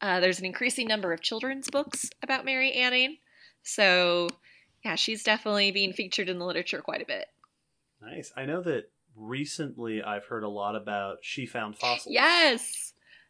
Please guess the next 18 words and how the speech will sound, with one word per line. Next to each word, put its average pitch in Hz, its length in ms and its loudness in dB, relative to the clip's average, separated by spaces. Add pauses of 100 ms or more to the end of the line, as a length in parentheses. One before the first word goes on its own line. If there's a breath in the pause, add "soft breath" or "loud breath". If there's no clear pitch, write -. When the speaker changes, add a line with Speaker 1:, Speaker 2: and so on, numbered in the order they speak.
(140)
Speaker 1:
Oh, 247 320 6
Speaker 2:
And 214 40 10
Speaker 1:
I 202 100 10
love 208 280 6
Speaker 2:
that's - 20 -8
Speaker 1:
that, 185 200 6
Speaker 2:
O-, 139 140 6
Speaker 1:
that 139 200 8
Speaker 2:
Ohania 151 340 8
Speaker 1:
book. 131 80 0
Speaker 2:
Gold, 135 420 6
Speaker 1:
Mm-hmm. 220 200 -2 (880)
Speaker 2:
and 120 420 -2 (180)
I'm 113 160 -2
sure 120 300 -4 (440)
there's 110 220 -2
a 107 40 -8
partner 104 520 -2